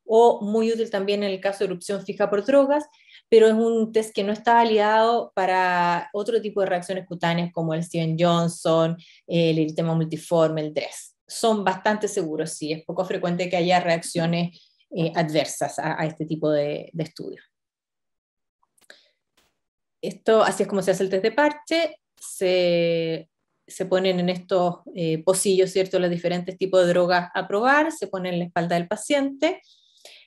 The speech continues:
eh, y se lee a las cuarenta y ocho y luego a las setenta y dos horas. Las reacciones se consideran positivas si tienen pápulas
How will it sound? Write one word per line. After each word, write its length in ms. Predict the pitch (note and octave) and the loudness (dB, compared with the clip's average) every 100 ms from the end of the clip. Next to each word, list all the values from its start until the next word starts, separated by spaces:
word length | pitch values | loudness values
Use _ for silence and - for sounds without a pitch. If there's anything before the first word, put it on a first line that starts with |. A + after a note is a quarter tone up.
| - | -4
eh, 320 | G3 F#3 F#3 - | 2 4 2 0
y 100 | B3 | -2
se 160 | B3 | 2
lee 160 | A#3 A3+ | 4 6
a 100 | A3+ | 4
las 120 | A3 | 2
cuarenta 400 | G#3 G3+ F#3+ G3 | 0 0 0 0
y 100 | G3+ | 0
ocho 440 | A3+ - C4+ C4+ G#3 | -2 -4 -6 -4 -2
y 80 | |
luego 220 | G3+ G3 G3 | 0 2 2
a 60 | |
las 140 | F#3 F3+ | 0 -4
setenta 340 | F3 F3 F3 | -6 -6 -2
y 40 | |
dos 160 | E3+ D#3+ | -2 -2
horas. 480 | - - - - - _ _ _ _ _ _ _ _ - | -8 -12 -18 -20 -20 _ _ _ _ _ _ _ _ -2
Las 180 | G3+ | 0
reacciones 680 | G3 G3+ F#3+ - A#3+ A3+ A3+ | 4 2 2 -2 -2 -2 -4
se 100 | A3+ | -6
consideran 400 | G3+ F#3+ F#3 F3 | -6 -2 0 0
positivas 520 | F#3+ F#3 F3+ G3+ G3 | -4 -8 0 2 2
si 120 | F#3+ F3+ | 0 -6
tienen 320 | E3+ E3+ F3 | -4 -4 0
pápulas 840 | - C4+ C#4+ D4+ E4 - - - | 2 2 2 0 -2 -4 -20 -20